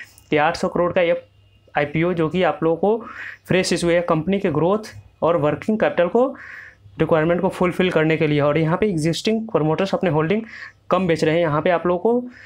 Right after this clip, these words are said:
तीन सौ पचहत्तर करोड़ का ही यहाँ पे सेल किया जा रहा है प्रमोटर्स के द्वारा इतने बड़े आईपीओ में। तो इस कारण से यहाँ पे पॉजिटिव फैक्टर जो कि most, जो कि पॉइंटेबल बात है, तो यहाँ पे आप लोग इसको नोटिस कीजिएगा। और वहीं पे बात करते हैं कि इस कंपनी का, तो यहाँ पे आपको बेसिक डिटेल दिया गया हुआ है।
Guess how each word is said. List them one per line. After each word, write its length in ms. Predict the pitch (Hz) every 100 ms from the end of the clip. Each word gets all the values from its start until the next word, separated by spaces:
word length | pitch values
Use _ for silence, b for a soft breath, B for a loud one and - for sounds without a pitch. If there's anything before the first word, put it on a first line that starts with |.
| B B B -
तीन 120 | 185
सौ 120 | 202
पचहत्तर 380 | 185 170 165 190
करोड़ 260 | 170 170
का 140 | 165 175
ही 200 | 175 254 254 - _ _ 151
यहाँ 140 | 151
पे 100 | 170
सेल 220 | 165 165
किया 220 | 160 160 156
जा 100 | 151
रहा 180 | 156
है 120 | 175 190 -
प्रमोटर्स 360 | 151 151 160
के 80 | 156
द्वारा 200 | 147 160
इतने 280 | 151 151 170
बड़े 160 | 160 151
आईपीओ 280 | 143 147 135
में। 120 | 131 B B B
तो 60 | 156
इस 120 | 165
कारण 200 | 170 165
से 100 | 180
यहाँ 160 | 160 170
पे 80 | 202
पॉजिटिव 400 | 160 143 190 -
फैक्टर 280 | 156 -
जो 140 | 180 156
कि 120 | 208
most, 640 | 156 139 156 190 208 - 202 B B B _ _ _ _ 151
जो 140 | 151
कि 140 | 185 175
पॉइंटेबल 540 | 170 151 151 165 175
बात 240 | 156 147 160
है, 100 | 190 -
तो 60 | 151
यहाँ 140 | 151
पे 80 | 156
आप 120 | 160
लोग 200 | 190 208 -
इसको 200 | 147 -
नोटिस 280 | 180 151 175
कीजिएगा। 360 | 170 180 190 220 B B B B
और 100 | 151
वहीं 120 | 156
पे 80 | 180
बात 200 | 170 170
करते 220 | 180 170
हैं 160 | 175 185
कि 120 | 185
इस 120 | 175 -
कंपनी 380 | 156 156 185
का, 140 | 170 170
तो 320 | - _ 151
यहाँ 160 | 151 165
पे 120 | 190
आपको 400 | 180 - - 208
बेसिक 300 | 165 151 180
डिटेल 280 | 170 180 175
दिया 160 | 175
गया 140 | 170 170
हुआ 120 |
है। 80 | 190